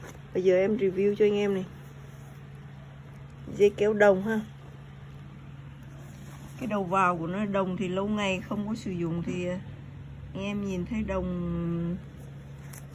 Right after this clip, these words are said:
nó hơi cũ. Đó, dây kéo rin. Đầu vào đầu ra ngon lành luôn á.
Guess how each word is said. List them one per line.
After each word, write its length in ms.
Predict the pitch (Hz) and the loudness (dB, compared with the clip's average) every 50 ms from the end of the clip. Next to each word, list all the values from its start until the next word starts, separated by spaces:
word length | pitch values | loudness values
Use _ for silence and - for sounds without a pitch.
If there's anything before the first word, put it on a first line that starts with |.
| - - - 180 185 | -4 -4 -2 -2 0
nó 60 | 208 | 0
hơi 240 | 226 240 247 226 220 214 - | 0 2 2 0 -2 -2 -2
cũ. 200 | 185 180 165 175 208 208 - - - - - - - - - - - - - - - - | 0 0 0 0 -2 -4 -6 -10 -14 -14 -14 -14 -14 -14 -14 -14 -14 -14 -14 -14 -14 -12
Đó, 280 | 185 185 180 190 202 220 220 - - - - - 180 | -8 -6 -6 -4 -4 -4 -6 -8 -12 -14 -12 -8 -6
dây 160 | 165 185 175 - | -4 -4 -4 -4
kéo 160 | 180 185 196 196 190 | -4 -4 -4 -2 0
rin. 180 | 208 226 214 214 - - - - - - - - - - - - - - - | 2 2 2 2 -2 -8 -14 -16 -16 -16 -16 -16 -16 -16 -16 -16 -16 -4 -2
Đầu 140 | 190 190 190 | 0 0 2
vào 280 | 175 175 190 185 185 180 | 4 4 6 6 6 4
đầu 160 | 180 185 180 | 2 0 0
ra 280 | 170 175 190 190 196 | 0 2 2 2 2
ngon 300 | 208 202 202 208 208 202 | 2 0 0 -2 -2 -2
lành 260 | 202 196 185 180 175 175 | -2 -2 -2 -2 -2 -2
luôn 180 | 190 196 202 | 0 0 0
á. 80 | 220 | -2